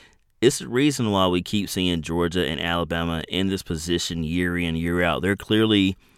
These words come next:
two of the best, what, four or five programs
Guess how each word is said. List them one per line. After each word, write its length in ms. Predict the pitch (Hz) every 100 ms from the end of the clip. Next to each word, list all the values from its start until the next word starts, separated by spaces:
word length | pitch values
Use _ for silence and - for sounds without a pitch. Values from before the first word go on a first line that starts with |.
| - _ _ - -
two 260 | - 117
of 80 | 107
the 80 | 98
best, 720 | 80 76 95 92 - - - _ _ _ -
what, 260 | 92 71
four 480 | - - 110 107 104
or 60 | 101
five 320 | - 101 95
programs 580 | 104 101 95 87 85